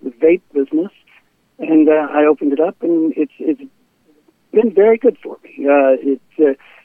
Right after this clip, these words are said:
has slowed down recently, like I said, and we've got the danger of, uh, the government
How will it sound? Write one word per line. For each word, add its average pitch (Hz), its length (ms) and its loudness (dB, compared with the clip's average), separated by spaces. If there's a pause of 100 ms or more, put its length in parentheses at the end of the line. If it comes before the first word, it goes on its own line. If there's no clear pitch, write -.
has 156 100 0 (100)
slowed 165 280 2
down 151 220 2
recently, 151 380 2
like 139 220 -4
I 127 180 -4
said, 151 200 0
and 147 160 0
we've 123 120 -8
got 139 200 -4
the 127 60 -12
danger 135 500 -4
of, 117 200 -10
uh, 123 200 -2 (920)
the 196 100 2
government 170 400 0